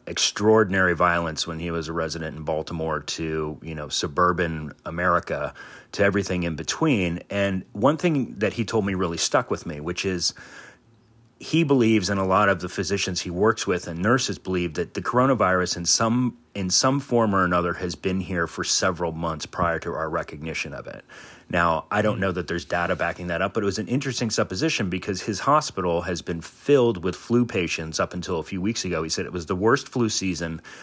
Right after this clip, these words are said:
he had seen on record, at least in his experience. And, and a good number of the people who were in there for the, quote, flu were not testing positive for the flu. So I think there is every reason to believe in some respects that the,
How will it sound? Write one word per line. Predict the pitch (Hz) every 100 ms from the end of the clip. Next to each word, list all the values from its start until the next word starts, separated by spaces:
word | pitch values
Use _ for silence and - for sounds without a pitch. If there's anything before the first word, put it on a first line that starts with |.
| - - -
he | 113
had | 113 95
seen | - 98 90
on | 85 80
record, | 98 98 92 78
at | -
least | 90 85 - -
in | - 87
his | 110 110
experience. | 90 - 92 82 80 - - - - - _
And, | 107 110 107 - - _ _ - _ _ _
and | 113 104
a | 90 90 -
good | 151 156 135
number | 117 120 113 110
of | 90
the |
people | 92 - 110 107
who | 95 107
were | 95
in | 107 113
there | 107 92
for | - 90
the, | 87
quote, | - 95 85
flu | - - 170 123 98
were | 90 104
not | 107 113 -
testing | 113 107 92
positive | 87 - 156 143 104 73 -
for | 82
the | -
flu. | - 76 67 - - - - -
So | 117 110
I |
think | 117 156 147
there | 135 123
is | 107 92
every | 117 131
reason | 113 107 95 90
to | 85
believe | 87 87 85 82
in | 82
some | 80 92 87
respects | 82 - 80 - -
that | 82
the, | 80